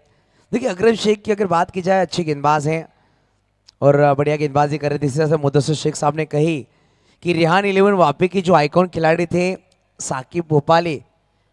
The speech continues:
हालांकि उनकी बड़ी, अ, injury हो चुकी है पैर में, और रेहान इलेवन वापी ने उनके खिलाफ कोई return खिलाड़ी नहीं लिया, Replace में कोई खिलाड़ी नहीं मांगा है।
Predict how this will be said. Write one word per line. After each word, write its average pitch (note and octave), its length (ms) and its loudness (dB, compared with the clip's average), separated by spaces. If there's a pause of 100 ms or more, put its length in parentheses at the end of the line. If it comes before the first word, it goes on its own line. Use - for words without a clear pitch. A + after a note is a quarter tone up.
(140)
हालांकि D#3 380 -4
उनकी D#3 160 -4
बड़ी, E3 320 2
अ, E3 120 4
injury D3 380 -2
हो D3+ 140 4
चुकी D#3+ 220 -2
है E3 60 0
पैर D#3+ 260 0
में, E3+ 260 -4 (480)
और D#3+ 80 4
रेहान F3+ 220 2
इलेवन A#3+ 140 0
वापी G#3+ 300 4
ने A3 60 2
उनके G3+ 240 0
खिलाफ G3+ 260 2
कोई A3 140 2
return F3+ 240 -2
खिलाड़ी F3+ 300 -2
नहीं F3+ 180 -4
लिया, C3 240 -6
Replace E3+ 300 -2
में F#3+ 80 -2
कोई G3 100 4
खिलाड़ी F3+ 300 -2
नहीं F#3 120 -2
मांगा E3+ 220 0
है। A2+ 120 -4